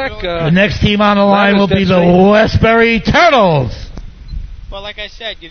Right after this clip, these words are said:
Speaker 2: and you had mentioned it earlier with this cool weather and the sun starting to go away now, you don't really wanna, you don't really wanna go out there and, and, and bring
Speaker 1: Nah.
Speaker 2: it to the cones and, and
Speaker 1: Well,
Speaker 2: really
Speaker 1: s-
Speaker 2: try to get it to stop on a dime 'cause you don't think it's gonna happen on a day like today.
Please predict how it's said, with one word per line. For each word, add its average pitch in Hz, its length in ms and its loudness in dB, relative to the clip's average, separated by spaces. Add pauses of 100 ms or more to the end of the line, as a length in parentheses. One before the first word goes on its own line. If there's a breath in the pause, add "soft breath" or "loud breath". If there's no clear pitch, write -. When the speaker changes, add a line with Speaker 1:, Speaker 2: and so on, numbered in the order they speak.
Speaker 2:
and 165 140 -20
you 170 80 -16
had 165 100 -16
mentioned 180 280 -16
it 180 40 -18
earlier 185 300 -10
with 160 100 -18
this 156 180 -20
cool 185 200 -16
weather 180 240 -12
and 170 100 -18
the 160 60 -20
sun 180 240 -18
starting 175 320 -16
to - 40 -20
go 175 80 -16
away 165 300 -16
now, 160 200 -16
you 160 160 -18
don't 190 260 -18
really 185 200 -16
wanna, 165 420 -16 (800)
you - 60 -20
don't 180 120 -18
really 190 160 -14
wanna 180 180 -14
go 165 140 -16
out 165 220 -10
there 156 200 -14
and, 147 100 -16
and, 139 140 -18 (120)
and 135 80 -20 (280)
bring - 140 -12
Speaker 1:
Nah. 143 160 -8
Speaker 2:
it 190 60 -10
to 180 60 -14
the - 60 -14
cones 180 360 -14 (120)
and, 147 160 -20
and 135 140 -20 (880)
Speaker 1:
Well, 185 60 -16
Speaker 2:
really 170 140 -14
Speaker 1:
s- - 40 -16
Speaker 2:
try 170 120 -16
to 165 40 -16
get 160 140 -16
it 143 60 -20
to - 60 -20
stop 160 240 -14
on 156 60 -20
a 147 40 -20
dime 147 240 -16
'cause - 120 -20
you 143 80 -18
don't 156 140 -16
think 160 140 -20
it's 156 100 -20
gonna 143 140 -20
happen 135 260 -20
on 113 80 -20
a 104 40 -20
day 131 140 -20
like 127 200 -20
today. 117 180 -20